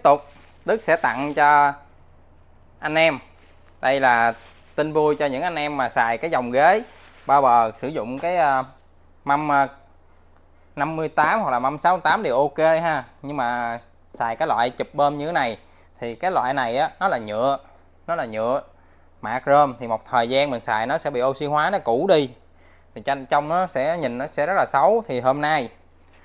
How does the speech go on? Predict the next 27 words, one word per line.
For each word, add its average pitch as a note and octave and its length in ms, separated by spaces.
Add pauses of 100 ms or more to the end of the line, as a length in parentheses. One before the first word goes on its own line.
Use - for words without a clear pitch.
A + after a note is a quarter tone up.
(180)
Đức G#3+ 180
sẽ D3+ 140
dành A#2+ 320
tặng, B2+ 360 (640)
đây, B2 220 (800)
Đức D3 60
sẽ D3 140
tặng B2 280
cho C3+ 280
anh C3+ 140
em. C3+ 220 (480)
Thì A2+ 80
anh B2+ 180
em C#3+ 460 (100)
cần C3 240
bao C#3 80
nhiêu D3+ 160
cái, F3 380 (840)
bao C3+ 80
nhiêu C#3+ 140
ghế, D#3 300 (880)
cứ G3+ 300 (560)
vô D3 300
comment C3+ 420
cái E3 80
thông D3+ 160
tin, D3+ 240